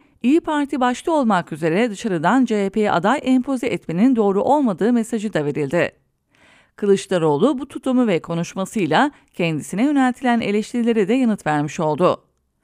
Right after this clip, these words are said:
Örneğin İmamoğlu'na sahip çıkmadığı, duruşma günü Berlin'e gitmeyi tercih ettiği, bu boşluğu İYİ Parti lideri Meral Akşener'in doldurduğu, Akşener-İmamoğlu ilişkisinin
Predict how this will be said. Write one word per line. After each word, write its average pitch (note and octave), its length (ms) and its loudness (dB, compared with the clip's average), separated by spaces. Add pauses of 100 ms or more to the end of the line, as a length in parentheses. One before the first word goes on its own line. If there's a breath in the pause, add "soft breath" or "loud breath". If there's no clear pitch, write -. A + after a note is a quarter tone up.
(400 soft breath)
Örneğin D#4+ 520 0
İmamoğlu'na C#4+ 680 2
sahip C4+ 380 -4
çıkmadığı, G3+ 720 -2 (260 soft breath)
duruşma G3+ 420 -2
günü F#3+ 360 0
Berlin'e B3+ 420 2
gitmeyi A#3 360 -2
tercih F#3+ 460 -4
ettiği, E3+ 540 -4 (340 soft breath)
bu C4+ 120 -2
boşluğu C4+ 420 2
İYİ C#4+ 220 -2
Parti C4+ 480 -4
lideri A#3+ 340 0
Meral A3+ 300 2
Akşener'in C4 640 2
doldurduğu, D3 720 0 (380 soft breath)
Akşener-İmamoğlu G#3+ 1200 0
ilişkisinin E3+ 720 -4